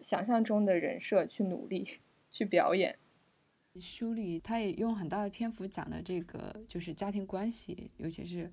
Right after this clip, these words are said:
Speaker 2: 父女和母女的关系。其实跟小妍讲的这个，我觉得是，是相通的，就不同性别相处的这种行为模式，关系互动的模式是怎么形成的。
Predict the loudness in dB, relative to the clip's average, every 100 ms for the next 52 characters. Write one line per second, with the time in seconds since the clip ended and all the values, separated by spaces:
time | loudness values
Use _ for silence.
0 | -12 -6 -4 -4 -6 -6 -4 -4 -4 -6
1 | -4 -4 -6 -10 -12 -16 -8 -4 0 0
2 | -2 -4 -4 -4 -6 -6 -6 -6 -6 -10
3 | -10 -14 -20 -20 -14 -8 -4 -2 -2 -4
4 | -4 -4 -2 0 -2 -4 -10 -14 -10 -6
5 | -2 -2 -2 -2 0 0 -2 -4 -2 -2
6 | 0 0 0 -2 -4 -4 -6 -4 -4 -4
7 | -4 -2 -2 -4 -4 -4 -6 -12 -20 -20
8 | -6 0 0 0 -2 -2 0 -2 -4 -6
9 | -4 -4 -4 -4 -6 -6 -8 -6 -6 -2
10 | -2 -2 -4 -6